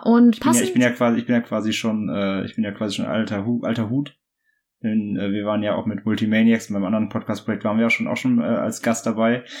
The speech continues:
Speaker 2: Ganz am Anfang des Monats, ich glaube am fünften war's, und durften einen kleinen Weihnachts-, eine Weihnachtsfolge, äh, beisteuern.
Speaker 1: <laughs>
Speaker 2: Und ja, deswegen, jetzt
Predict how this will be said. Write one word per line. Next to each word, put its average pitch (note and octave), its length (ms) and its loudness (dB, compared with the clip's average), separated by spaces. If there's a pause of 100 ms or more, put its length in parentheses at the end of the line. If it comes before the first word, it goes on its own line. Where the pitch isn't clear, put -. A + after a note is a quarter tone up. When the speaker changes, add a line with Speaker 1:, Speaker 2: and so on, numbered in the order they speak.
(180)
Speaker 2:
Ganz G2 140 -4
am F#2+ 80 -2
Anfang A#2 180 0
des A#2+ 140 0
Monats, A#2 340 4
ich - 60 -12
glaube G2 140 -4
am G2 80 -8
fünften A#2 340 0
war's, G#2+ 320 -4
und C#3 100 -6
durften G2+ 200 -6
einen G2+ 100 0
kleinen G2+ 240 0
Weihnachts-, G#2 420 0
eine G2 140 -4
Weihnachtsfolge, G3+ 760 0 (260)
äh, G2+ 120 -4
beisteuern. G#2 560 -2 (540)
Speaker 1:
<laughs> G#3 120 2
Speaker 2:
Und A3 160 2
ja, F#2+ 260 -2
deswegen, F#2+ 360 -4
jetzt - 240 -6